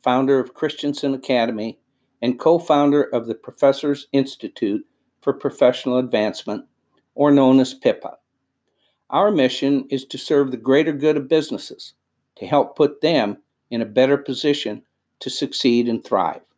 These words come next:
I am very excited to start this new podcast on Joelisms,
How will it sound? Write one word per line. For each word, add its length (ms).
I 120
am 260
very 380
excited 600
to 80
start 360
this 240
new 100
podcast 720
on 200
Joelisms, 800